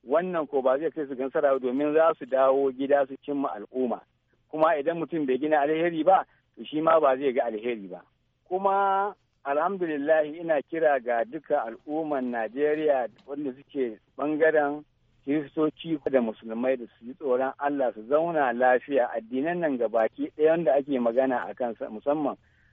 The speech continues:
addinin Musulunci sunan shi ma Islam ne, zaman lafiya ne. Saboda haka su ma Kiristoci sun tabbatar da cewa babu maganan bloodshed, babu maganan zubar da jini a cikinsa.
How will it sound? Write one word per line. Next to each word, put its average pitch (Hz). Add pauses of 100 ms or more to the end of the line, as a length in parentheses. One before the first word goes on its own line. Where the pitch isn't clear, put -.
addinin 147
Musulunci 147
sunan 165
shi 139
ma 143
Islam 120
ne, 98 (220)
zaman 135
lafiya 131
ne. 98 (440)
Saboda 170
haka 160
su 160
ma 165 (120)
Kiristoci 156 (100)
sun 151
tabbatar 160
da 151
cewa 135
babu 156
maganan 131 (160)
bloodshed, 139
babu 156
maganan 147
zubar 139
da 131
jini 131
a 120
cikinsa. 123